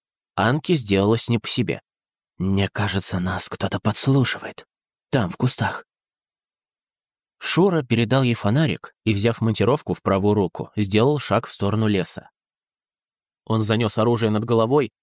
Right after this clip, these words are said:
и готов был уже опустить его на черневший впереди кустарник,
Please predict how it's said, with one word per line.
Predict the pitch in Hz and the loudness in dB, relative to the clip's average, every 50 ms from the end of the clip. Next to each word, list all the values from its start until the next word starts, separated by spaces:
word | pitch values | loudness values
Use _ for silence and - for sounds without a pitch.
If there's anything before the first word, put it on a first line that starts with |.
| _ _ _ _ | _ _ _ _
и | - | -2
готов | 117 120 131 - - 156 139 120 | 0 0 2 2 2 2 2 2
был | 110 139 135 | 2 2 2
уже | 131 117 131 139 | 4 4 4 2
опустить | 127 - 135 127 - - 175 - - | 4 2 0 0 0 0 0 2 2
его | 139 127 120 | 2 2 4
на | 120 120 | 2 2
черневший | - - 120 123 139 143 131 - 117 | 0 0 0 0 0 0 0 -2 -4
впереди | 104 - - 113 120 113 110 | -4 0 0 2 2 2 0
кустарник, | - 107 - - 135 156 156 120 - - | -2 -6 -4 -2 -2 0 0 -2 -6 -8